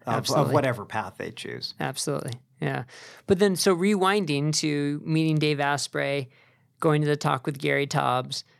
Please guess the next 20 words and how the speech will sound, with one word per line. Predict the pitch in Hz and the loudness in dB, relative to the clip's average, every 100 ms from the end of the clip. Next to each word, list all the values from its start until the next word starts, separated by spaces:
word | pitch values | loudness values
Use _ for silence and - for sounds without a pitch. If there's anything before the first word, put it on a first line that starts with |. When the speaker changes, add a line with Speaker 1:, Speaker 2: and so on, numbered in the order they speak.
| _ _ | _ _
Speaker 2:
then | 175 190 | 0 2
all | |
of | 180 | 2
a | |
sudden | 165 175 160 160 151 190 | 2 2 2 0 -2 -4
you | 160 | -6
put | 143 - 180 | -4 -2 -2
your | 165 | 0
money | 165 165 | 0 0
where | 160 | 2
your | 156 | 2
mouth | 147 190 190 | 4 2 2
is, | 151 135 | 0 2
literally, | 175 220 151 139 147 175 - | 4 6 4 0 -4 -4 -4
and | 156 | 2
made | 156 156 | 4 4
an | 160 | 2
investment | 156 170 208 - 123 - | 2 2 2 0 -4 -4
in | 139 131 | -4 -2
Bulletproof. | 127 131 - - 185 | -2 -4 -4 -2 -2